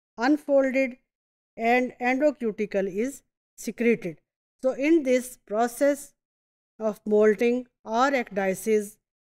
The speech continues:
the hormones, they are playing important role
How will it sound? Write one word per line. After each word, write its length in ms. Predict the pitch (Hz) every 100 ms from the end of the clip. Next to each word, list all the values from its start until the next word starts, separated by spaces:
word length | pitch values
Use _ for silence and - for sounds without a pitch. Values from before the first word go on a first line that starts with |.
| _ -
the 100 | 202
hormones, 720 | 185 226 262 277 269 277 269 _
they 200 | 220 226
are 300 | 214 208 202
playing 420 | - 202 208 277 - _ _ -
important 680 | 202 190 208 208 294 294 285
role 300 | 277 277